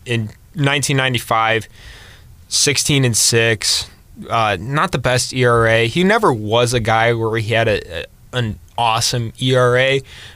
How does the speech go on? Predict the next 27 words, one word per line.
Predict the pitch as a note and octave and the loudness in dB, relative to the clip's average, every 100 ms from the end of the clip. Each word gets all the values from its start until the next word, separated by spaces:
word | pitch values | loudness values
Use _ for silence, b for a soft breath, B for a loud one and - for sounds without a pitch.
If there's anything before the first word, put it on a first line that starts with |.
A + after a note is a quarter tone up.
| B | B
But | D#3+ D#3 | 0 2
I | |
think | D#3 F#3+ F#3+ | 2 0 0
the | F#3 | 0
other | B2+ D3 | 2 2
thing, | C3+ C#3+ C3 | 0 -2 -2
too, | - C3+ | -2 0
that | C3 A#2+ | 0 0
kind | - B2 B2 | -2 0 0
of | G#2+ - - - | -2 -10 -20 -10
stuck | - - - A2+ - | -4 -2 0 -2 0
with | C3+ C#3 | -2 0
him | C#3 C3 | 0 2
was | A#2 A2 - | 0 0 0
that | A2+ A2 - B B B B | 0 0 -4 B B B B
he | - | -6
played, | B2+ - B2 C#3+ A#2 - - - - - - - | -4 0 2 2 -2 -8 -20 -20 -20 -20 -20 -10
I | B2 | -2
mean, | A#2 G#2+ | 0 0
from | G#2+ - A#2 G#2+ - - | -4 0 0 0 -6 -8
nineteen | B2+ B2 D3+ C#3 D#3+ C3+ | -2 0 0 -2 -2 0
ninety | A#2+ B2 C3 G#2+ | 0 0 -2 -4
to | |
two | - - B2 | -4 -4 -2
thousand | A#2+ G#2+ G#2 G2 | 0 0 0 -4
and | F#2 | -4
two. | - F#2 | -4 -4